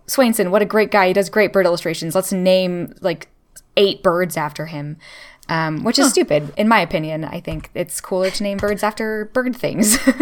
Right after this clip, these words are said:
Speaker 2: Yeah, for
Speaker 1: Uh,
Speaker 2: sure.
Speaker 1: than people who had nothing to do with them. But yeah, so this, the Swainson's hawk, just to reiterate, has been described as one of the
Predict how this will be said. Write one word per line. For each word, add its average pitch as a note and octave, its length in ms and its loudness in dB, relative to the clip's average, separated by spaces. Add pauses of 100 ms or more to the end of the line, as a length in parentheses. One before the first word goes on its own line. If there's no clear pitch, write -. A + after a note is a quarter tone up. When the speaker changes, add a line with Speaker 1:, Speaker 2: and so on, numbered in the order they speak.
(600)
Speaker 2:
Yeah, - 440 0
for - 160 0
Speaker 1:
Uh, F#3 400 4
Speaker 2:
sure. - 60 -14
Speaker 1:
than G3+ 220 4
people A#3 280 6
who A#3 100 6
had G#3 200 4
nothing E3+ 260 -2
to F3 80 -2
do D#3+ 180 -2
with - 140 -8
them. B2 240 -4 (1900)
But C#4 220 4
yeah, - 200 4
so D#4 180 4
this, D4+ 240 4
the D4 140 0
Swainson's D#4+ 420 4
hawk, B3 240 4
just C#4 180 0
to C4 80 4
reiterate, F#3 640 4 (480)
has G#3+ 240 2
been B3+ 140 6
described C#4+ 720 2
as C#4 580 2 (140)
one B3+ 260 6
of C4+ 160 6
the D4+ 560 6